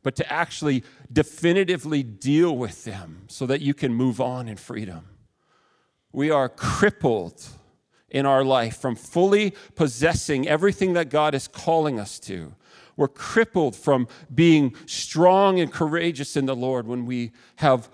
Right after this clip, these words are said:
undealt with secret sin going on in our lives.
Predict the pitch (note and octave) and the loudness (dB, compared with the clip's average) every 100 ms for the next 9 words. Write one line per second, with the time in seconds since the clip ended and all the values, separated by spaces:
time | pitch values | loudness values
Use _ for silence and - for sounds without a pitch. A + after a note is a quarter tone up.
0 | - - E3+ F3+ D3 D3+ D#3 F#3 C#3 A#2+ | -6 2 4 4 4 2 2 0 -2 -2
1 | - - - E3+ E3+ E3 - - - C#3+ | -12 -14 -4 -2 -2 -4 -6 -10 -4 -2
2 | A#2+ A2 A#2+ A#2+ A2+ A2+ A2 G#2+ G#2 A2+ | -2 -6 -4 -4 -4 -6 -6 -8 -10 -12
3 | A2 G#2 G2+ F#2+ F2+ - - - | -10 -8 -10 -12 -16 -20 -20 -20